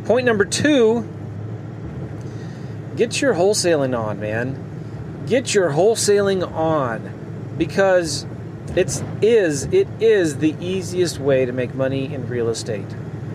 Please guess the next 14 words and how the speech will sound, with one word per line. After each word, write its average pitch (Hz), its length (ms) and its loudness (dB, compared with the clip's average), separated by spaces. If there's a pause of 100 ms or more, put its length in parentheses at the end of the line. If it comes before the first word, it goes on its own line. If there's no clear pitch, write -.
(540)
It's - 260 -10
easier 208 420 4
than 185 220 4
listing 180 360 0
properties. 170 680 0 (340)
It's - 100 -14
more 123 120 0
profitable 127 640 0
than 127 180 -4
listing 123 280 -6
properties 117 440 -2
as 110 140 -6
a 113 60 -6
realtor. 107 520 -4